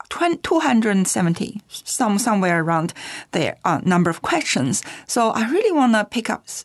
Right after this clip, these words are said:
pick some of the questions and answers he did, um, just to get you guys start thinking or trying to,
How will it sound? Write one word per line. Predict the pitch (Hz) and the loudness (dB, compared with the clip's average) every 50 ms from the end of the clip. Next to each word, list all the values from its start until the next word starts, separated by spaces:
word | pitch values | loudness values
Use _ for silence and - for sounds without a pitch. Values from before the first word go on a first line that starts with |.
| - - | -10 -4
pick | - 294 - - | -4 -4 -2 -2
some | - - - 349 349 294 | -2 -2 0 2 2 2
of | 214 - - | 0 0 -2
the | 180 | -4
questions | 175 - - 202 180 - - - - - 175 - - - - - - - _ - | -4 -4 -6 -4 -4 -4 -6 -6 -6 -4 -4 -4 -4 -6 -10 -14 -20 -20 _ -2
and | - 175 170 - - | 0 2 2 2 2
answers | 185 175 175 170 - - - - - - | 2 0 0 0 -2 -4 -4 -4 -4 -6
he | - - - 175 | -4 -2 -2 -2
did, | 165 - - - - - - - - - - - - | -2 -2 -2 -4 -4 -6 -8 -10 -16 -16 -14 -8 -2
um, | - 214 214 214 - - - | 0 0 0 0 -2 -4 -4
just | - - 392 392 - - | -4 -2 -2 -2 -4 -2
to | - 302 277 254 240 220 | 0 0 0 0 0 -2
get | - 226 - - | -2 -4 -2 -2
you | 185 196 202 | -2 -2 0
guys | 185 190 180 175 165 170 170 - - - - _ | 0 0 0 0 0 -2 -2 -6 -8 -14 -18 _
start | - - - - - 196 175 - - | -6 -6 -4 -2 -2 -2 -2 -2 -6
thinking | - - - - 208 196 190 185 - - - - - _ _ - - - 254 - | -10 -14 -6 0 2 2 2 2 0 -4 -8 -10 -12 _ _ -16 -14 -10 -4 0
or | 202 208 208 202 | 2 4 4 2
trying | 202 - - 302 311 311 - - | 0 -2 -6 -2 0 0 0 0
to, | - - 277 262 254 254 | 0 0 0 0 0 -2